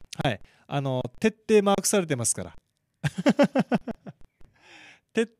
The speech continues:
底監視されてますからね。ジーピーエスこそはついてないですけれども、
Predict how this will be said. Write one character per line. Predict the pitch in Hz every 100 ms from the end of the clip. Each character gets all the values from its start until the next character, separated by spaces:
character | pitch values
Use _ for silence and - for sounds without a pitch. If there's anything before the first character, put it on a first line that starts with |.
| -
底 | 220 214
監 | - 220 220
視 | -
さ | 202
れ | 156
て | 131
ま | 113
す | -
か |
ら | 104
ね。 | 123 190 _ _ _ -
ジ | 135 214 226
ー |
ピ | 226 220 220
ー |
エ | 214
ス | -
こ | 202
そ | 185 151
は | 123
つ | 151
い | 147
て | 147
な | 175
い | 185
で | 147
す | -
け |
れ | 113
ど | 107
も、 | 95 90